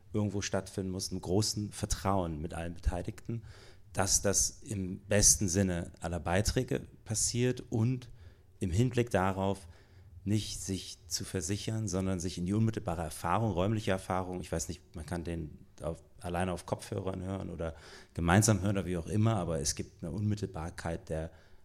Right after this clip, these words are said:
äh, sinnlichen Erfahrung, die, glaube ich, dichter bei dem Text, bei dem, was er vielleicht, äh, als Programm bedeuten könnte, ist, als, äh, eine sichere Lesart.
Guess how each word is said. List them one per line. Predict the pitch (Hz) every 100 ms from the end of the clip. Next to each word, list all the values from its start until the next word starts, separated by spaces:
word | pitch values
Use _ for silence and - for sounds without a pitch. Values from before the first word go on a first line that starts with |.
| -
äh, | 76 55
sinnlichen | 87 107 110 101 107
Erfahrung, | 87 80 - 80 78 90 80 -
die, | 82 80 82 - - -
glaube | - 90 87
ich, | -
dichter | - - 101
bei | 76 80
dem | 82 80
Text, | 95 87 - -
bei | 87
dem, | 85 85
was | 80 -
er | 78 78 - - - -
vielleicht, | - 85 82 78 - - -
äh, |
als | 76 73 -
Programm | - - 87 92 101
bedeuten | - 82 - 85
könnte, | 80 80 76
ist, | 76 - - - -
als, | 82 76 76 -
äh, | - 82 78 78 78 - _ _ -
eine | 90 78 73 71 71 - - _ _ _ _ _ -
sichere | - 98 87 73
Lesart. | 69 69 - - -